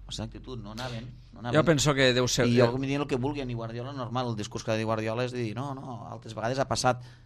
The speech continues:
Speaker 1: Això de les seleccions, que s'ho facin mirar d'una vegada ja. A mi em sembla correcte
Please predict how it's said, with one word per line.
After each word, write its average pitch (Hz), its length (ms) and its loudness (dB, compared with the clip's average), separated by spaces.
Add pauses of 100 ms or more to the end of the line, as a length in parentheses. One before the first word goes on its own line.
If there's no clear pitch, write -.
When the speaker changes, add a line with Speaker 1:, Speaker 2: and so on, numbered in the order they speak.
(460)
Speaker 1:
Això 92 340 -6
de 117 60 2
les 110 140 0
seleccions, 110 260 0
que 113 80 -4
s'ho 123 80 -2
facin 131 260 0
mirar 123 220 2
d'una 151 160 0
vegada 104 380 0
ja. 98 100 -2 (380)
A - 80 -4
mi 107 80 2
em 104 80 -2
sembla 135 240 4
correcte 127 480 2